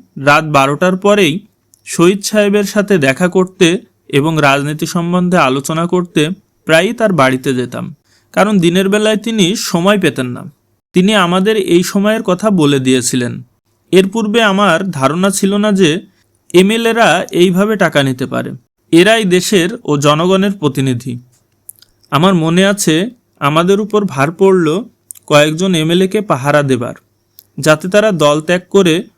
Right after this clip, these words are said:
অন্য দলে না যেতে পারে। আমি তাদের নাম বলতে চাই না, কারণ অনেকেই মৃত্যুবরণ করেছেন। একজন এমএলএকে মুসলিম লীগ অফিসে আটকানো হলো। তিনি বারবার চেষ্টা করেন বাইরে যেতে, কিন্তু আমাদের জন্য পারছেন না।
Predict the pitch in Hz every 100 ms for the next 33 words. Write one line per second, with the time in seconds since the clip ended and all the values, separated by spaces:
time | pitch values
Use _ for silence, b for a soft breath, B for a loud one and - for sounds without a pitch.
0 | _ _ - 170 185 190 180 180 214 185
1 | 147 139 127 127 127 - 135 - _ _
2 | _ _ 147 165 190 208 220 202 160 160
3 | 165 165 165 151 143 127 120 123 - _
4 | _ 147 156 170 151 156 180 226 202 -
5 | 147 135 131 123 131 123 127 117 113 _
6 | _ 156 160 165 226 202 185 214 233 233
7 | 170 190 233 151 165 - 220 214 226 202
8 | 180 208 226 190 151 - 143 127 123 117
9 | 123 _ _ _ _ - 185 208 156 147
10 | 156 185 185 185 - 190 185 190 165 156
11 | 143 139 151 139 123 127 120 - _ _
12 | - 208 214 208 156 151 175 196 185 202
13 | 214 202 143 127 151 127 117 120